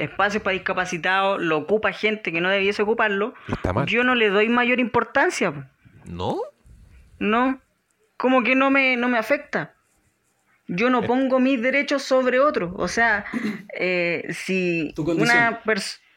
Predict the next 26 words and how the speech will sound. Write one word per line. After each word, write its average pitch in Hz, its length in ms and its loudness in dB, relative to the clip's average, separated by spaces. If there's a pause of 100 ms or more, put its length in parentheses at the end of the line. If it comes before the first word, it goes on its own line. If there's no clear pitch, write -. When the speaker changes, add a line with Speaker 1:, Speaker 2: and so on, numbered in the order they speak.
(160)
Speaker 1:
claro, 233 340 -2 (520)
si - 260 -4
una 262 180 4
persona 247 380 2
necesita 220 460 2
usar 247 300 2
un 214 160 0
ascensor 208 520 0
para 254 140 2
discapacitados, 247 680 0
que 240 140 0
lo 214 100 4
use. 151 400 -2 (640)
Si - 200 -2
una 202 500 0
persona 208 340 0
necesita 170 520 2
usar 190 180 2
el 151 160 0
baño 220 320 4
de, 254 180 0
de 226 180 0
discapacitados, 233 720 0
que - 120 -2
lo 190 100 4
use. 233 280 0